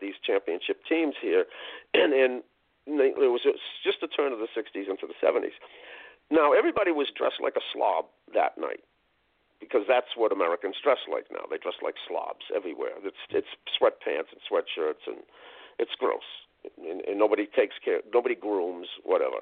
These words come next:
That's what we've come to. And I thought of that night, you know, s-, previous. Everybody, the men were dressed in Chesterfield coats, and they had maybe a, a hat on, and they, suit coat and tie.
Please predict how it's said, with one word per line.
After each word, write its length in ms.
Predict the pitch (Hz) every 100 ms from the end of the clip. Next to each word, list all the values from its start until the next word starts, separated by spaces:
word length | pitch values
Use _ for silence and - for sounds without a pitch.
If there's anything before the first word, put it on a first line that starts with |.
| _ - - -
That's 180 | 117 -
what 160 | - 101
we've 160 | 87 -
come 160 | - -
to. 140 | 85
And 100 | 95
I 60 | 113
thought 300 | - - 175
of 100 | 123 123 _ _ 120
that 200 | 113 -
night, 300 | 101 92 92 _ _ _ _ -
you 80 | 131
know, 140 | 87 87 -
s-, 60 | - - -
previous. 400 | 151 127 90 95 - - - -
Everybody, 380 | 151 214 156 135
the 100 | 131
men 240 | 135 180
were 80 | 156
dressed 320 | - 113 123
in 100 | 113
Chesterfield 600 | 104 - - 123 - 87 - -
coats, 340 | - 113 - -
and 100 | -
they 100 | 98
had 140 | 95 - - -
maybe 260 | 113 104 101
a, 120 | 87 -
a 40 | -
hat 300 | - 117 -
on, 220 | 107 95 - - -
and 120 | 120
they, 100 | 101 117 - -
suit 140 | 160 -
coat 180 | 135 -
and 100 | 107
tie. 440 | - 113 104 101